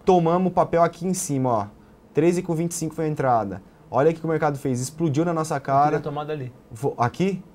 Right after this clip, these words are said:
Speaker 2: É.
Speaker 1: Aqui?
Speaker 2: Não, não, não. Na máxima daquele candle ali do doji, esse aí.
Speaker 1: Aqui?
Speaker 2: É.
Speaker 1: Ah, eu nem acompanhei depois, me deu três por cento de rentabilidade e deixei o papel, fiquei de fora. Olha aqui o tanto que ele fez.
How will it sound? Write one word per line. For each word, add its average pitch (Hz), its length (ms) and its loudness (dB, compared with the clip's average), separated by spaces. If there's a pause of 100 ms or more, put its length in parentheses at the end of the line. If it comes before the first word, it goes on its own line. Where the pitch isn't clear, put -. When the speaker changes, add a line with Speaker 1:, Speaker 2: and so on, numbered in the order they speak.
Speaker 2:
É. 127 200 -12 (200)
Speaker 1:
Aqui? - 200 -6
Speaker 2:
Não, 147 120 0
não, 143 160 -4
não. 123 260 -6 (500)
Na 131 100 -6
máxima 135 380 -2
daquele 139 240 -8
candle 131 220 -10
ali 120 180 -6
do 117 160 -10
doji, 117 340 -10 (100)
esse 131 260 -16
aí. - 120 -16
Speaker 1:
Aqui? 143 380 -4 (120)
Speaker 2:
É. 117 120 -12 (180)
Speaker 1:
Ah, 110 240 -10 (240)
eu - 80 4
nem 190 100 4
acompanhei 202 360 2
depois, 156 360 2
me 147 140 0
deu 175 160 2
três 185 300 0
por 180 120 -2
cento 165 140 0
de 160 60 -2
rentabilidade 147 480 -2
e - 20 -4
deixei 156 220 -4
o 151 40 -6
papel, 156 240 -6
fiquei 160 200 -8
de 151 100 -8
fora. 113 460 2 (280)
Olha 143 200 2
aqui 135 120 -4
o 139 60 -2
tanto 135 220 -2
que - 40 -2
ele 120 100 -2
fez. 147 220 -2